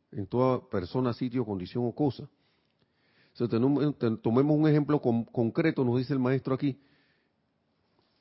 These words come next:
centro de control. Dice, si los instrumentos electrónicos que guían un avión no están en perfectas condiciones,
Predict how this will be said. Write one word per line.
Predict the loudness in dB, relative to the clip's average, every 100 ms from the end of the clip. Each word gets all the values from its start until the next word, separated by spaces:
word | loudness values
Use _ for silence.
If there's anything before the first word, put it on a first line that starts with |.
| _ _
centro | _ -2 0 2 4
de | 2
control. | 0 -2 0 2 2 0 -10 -20 _ _ -20 -20 _ _ _ _ _
Dice, | -12 -10 -12 -16 _ _ _
si | -2 2
los | 4 4
instrumentos | 2 2 4 4 4 0 0
electrónicos | 0 -2 -2 2 2 2 0 0
que | 0
guían | 2 2
un | 2 2
avión | 2 2 2
no | 2
están | 0 0 0
en | 0
perfectas | -2 -2 -4 -4 -6
condiciones, | -2 -2 -2 -4 -2 -2 -4 -14